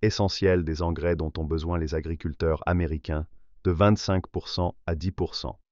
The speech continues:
Un responsable de la Maison-Blanche a déclaré qu'environ cinquante pour cent des importations américaines en provenance du Mexique et soixante-deux pour cent en provenance du Canada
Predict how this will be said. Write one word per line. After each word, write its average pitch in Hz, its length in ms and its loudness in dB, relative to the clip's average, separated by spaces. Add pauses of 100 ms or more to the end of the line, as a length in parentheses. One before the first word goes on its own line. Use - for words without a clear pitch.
(180)
Un 90 80 -2
responsable 117 600 6
de 107 80 10
la 98 100 8
Maison-Blanche 95 720 2
a - 80 -4
déclaré 92 400 4
qu'environ 90 640 2
cinquante 110 560 4
pour 104 160 0
cent 104 240 0
des 87 160 2
importations 92 600 0
américaines 82 680 -2 (160)
en 90 100 -2
provenance 98 480 4
du 90 120 -2
Mexique - 680 -4 (300)
et 85 60 8
soixante-deux 98 640 4
pour - 220 -2
cent 80 360 -2
en 82 120 -4
provenance 92 420 2
du 82 140 -6
Canada 80 500 0